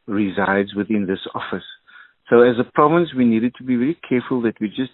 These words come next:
don't go run ahead, you know, and we go and do our own thing. So we've been working very, very closely with our colleagues at dalad, similarly with our district officials.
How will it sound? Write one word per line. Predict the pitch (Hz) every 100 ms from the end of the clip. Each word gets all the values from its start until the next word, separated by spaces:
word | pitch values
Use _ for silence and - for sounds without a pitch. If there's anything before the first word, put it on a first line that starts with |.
| _
don't | - 107 104
go | 110
run | 101 92
ahead, | 104 95 95
you | - 107
know, | 113
and | 107 98
we | 95
go | 92
and | 98 95
do | 101
our | 98
own | 98 98
thing. | 104 -
So | 107
we've | 110 131
been | 156 117
working | 107 _ 117
very, | 90 107
very | 120 113 107
closely | - 104 95 - 104 _ -
with | 110 110
our | 123 117
colleagues | - 110 107 104 101
at | - 101
dalad, | 92 90 131 - _ _ _ _ 107 -
similarly | 127 131 131
with | 123 113
our | 107 95
district | - 95 117 -
officials. | 104 - 107 113 107